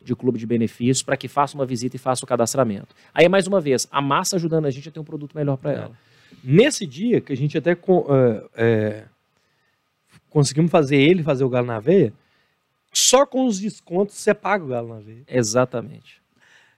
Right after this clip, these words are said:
Speaker 2: Ele sai de graça, se você
Speaker 1: É isso
Speaker 2: usar a
Speaker 1: aí.
Speaker 2: rede de benefícios aí. A
Speaker 1: É
Speaker 2: longo
Speaker 1: isso aí.
Speaker 2: prazo. É,
Speaker 1: Exatamente.
Speaker 2: no, no, a longo prazo, é, vou, não, não vou falar que ele vai sair de graça, mas vai sair por cinquenta por cento, sim,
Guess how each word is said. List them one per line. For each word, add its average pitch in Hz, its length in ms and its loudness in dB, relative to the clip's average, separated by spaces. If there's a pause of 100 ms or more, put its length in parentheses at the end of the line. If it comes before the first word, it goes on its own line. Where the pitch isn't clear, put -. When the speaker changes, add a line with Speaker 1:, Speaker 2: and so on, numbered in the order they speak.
(140)
Speaker 2:
Ele 139 120 -6
sai 151 180 4
de 156 80 -4
graça, 247 400 0
se - 60 -18
você 135 100 -14
Speaker 1:
É - 40 -4
isso 160 80 6
Speaker 2:
usar 151 180 2
a 147 40 2
Speaker 1:
aí. 135 60 -4
Speaker 2:
rede 143 140 -4
de 135 80 -18
benefícios 135 560 -12
aí. 104 120 -16 (520)
A 127 80 -4
Speaker 1:
É 135 40 4
Speaker 2:
longo 156 280 4
Speaker 1:
isso - 100 0
aí. 151 60 4
Speaker 2:
prazo. 117 360 0
É, 104 240 -18
Speaker 1:
Exatamente. 120 380 -2
Speaker 2:
no, 120 80 0
no, 120 140 -6
a 120 100 -8
longo 165 300 2
prazo, 202 480 0
é, 220 80 -18 (280)
vou, 214 200 4
não, 240 140 -4
não 247 380 -4
vou 262 120 4
falar 220 240 2
que - 40 -2
ele 185 60 0
vai 175 100 0
sair 170 140 -8
de 151 100 -10
graça, 131 320 -2
mas 190 140 2
vai 208 100 4
sair 214 160 2
por 190 60 -10
cinquenta 180 340 -4
por - 120 -16
cento, 147 400 -4
sim, 143 200 -4